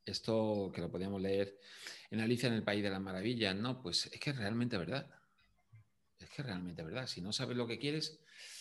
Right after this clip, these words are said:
¿y para dónde vamos? ¿Qué quieres estudiar? No lo sé. Bueno, ¿qué quieres comer? No lo sé.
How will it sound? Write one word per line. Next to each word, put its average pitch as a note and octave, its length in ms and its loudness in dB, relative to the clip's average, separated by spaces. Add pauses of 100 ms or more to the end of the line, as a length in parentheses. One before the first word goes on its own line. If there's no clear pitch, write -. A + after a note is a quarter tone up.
(420)
¿y C#3+ 180 -2
para C#3+ 200 4
dónde D#3+ 200 6
vamos? G#2+ 480 0 (680)
¿Qué C#3+ 80 0
quieres D#3+ 200 6
estudiar? C3+ 500 4
No A2+ 260 0
lo G#2 160 0
sé. G2+ 320 -4 (1300)
Bueno, G#2+ 240 -8
¿qué G#2+ 100 -6
quieres C3 220 -2
comer? G2+ 400 -2
No A2 220 -2
lo F#2+ 160 -2
sé. F#2 400 -4